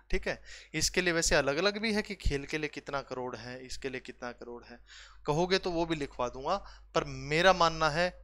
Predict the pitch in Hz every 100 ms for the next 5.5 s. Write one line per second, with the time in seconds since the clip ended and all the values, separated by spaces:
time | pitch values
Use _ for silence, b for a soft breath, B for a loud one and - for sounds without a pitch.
0 | - 180 - 151 156 156 165 151 143 151
1 | 135 135 127 120 117 127 139 117 b b
2 | b 165 - - - 135 147 156 - 156
3 | 147 151 156 170 226 156 151 160 165 160
4 | 165 165 170 175 156 151 156 143 - 147
5 | 151 139 175 - 110